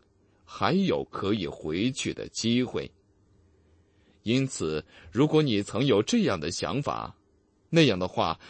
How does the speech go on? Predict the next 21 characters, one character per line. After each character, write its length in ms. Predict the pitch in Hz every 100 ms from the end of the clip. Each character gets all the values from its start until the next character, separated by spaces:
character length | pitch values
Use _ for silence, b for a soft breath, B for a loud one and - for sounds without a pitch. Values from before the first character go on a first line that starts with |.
| -
你 180 | 127 127
的 120 | 226
处 360 | - - 87 80
境 240 | - 175 - -
就 180 | 117 98
岌 440 | - 98 117 127
岌 240 | - 92 110
可 320 | - 64 67 71
危， 220 | 101 - _ _ _ _ B B
你 240 | - 208 233
已 220 | 123 120
经 180 | 170 165
跟 180 | 247 233
神 400 | - 90 143 95 _
有 200 | 123 120
了 300 | 92 92 117
很 380 | - 101 76 90
大 220 | 240 226
的 140 | 98 65
麻 400 | 67 55 69 120
烦。 240 | - -